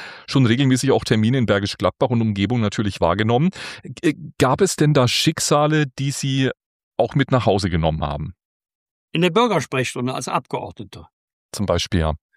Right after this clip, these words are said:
Speaker 2: Weniger als als Anwalt.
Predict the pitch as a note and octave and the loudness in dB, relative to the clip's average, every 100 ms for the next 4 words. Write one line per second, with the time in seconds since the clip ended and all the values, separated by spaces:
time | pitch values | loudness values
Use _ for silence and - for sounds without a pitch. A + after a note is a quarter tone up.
0 | _ - - - _ _ _ _ _ _ | _ -20 -20 -20 _ _ _ _ _ _
1 | _ _ - C#3 E3+ G#3+ A3+ G3 G3+ G3 | _ _ -10 0 2 4 4 4 2 0
2 | - F3+ E3 - D#3+ - D3+ B2+ A2+ G#2+ | 0 -2 0 -2 -2 -2 -2 -2 -4 -6
3 | - | -16